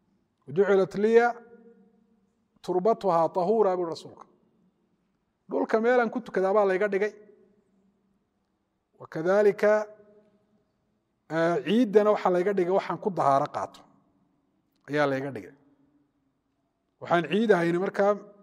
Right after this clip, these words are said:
ma gelayo gebagabaysi." Ciiddaasina weli waa inay boodh leedahay. Waxaa u daliila aayadda,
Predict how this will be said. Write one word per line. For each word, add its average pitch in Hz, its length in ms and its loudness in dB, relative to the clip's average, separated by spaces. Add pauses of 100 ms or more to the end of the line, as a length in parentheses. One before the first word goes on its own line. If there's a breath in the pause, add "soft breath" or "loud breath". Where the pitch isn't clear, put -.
ma 185 140 -8
gelayo 180 440 2
gebagabaysi." 147 640 -8 (1600)
Ciiddaasina 220 520 4
weli 240 140 8
waa 240 100 6
inay 226 120 2
boodh 214 300 4
leedahay. 135 420 0 (1800)
Waxaa 143 280 0
u 208 80 4
daliila 185 380 2
aayadda, 175 480 2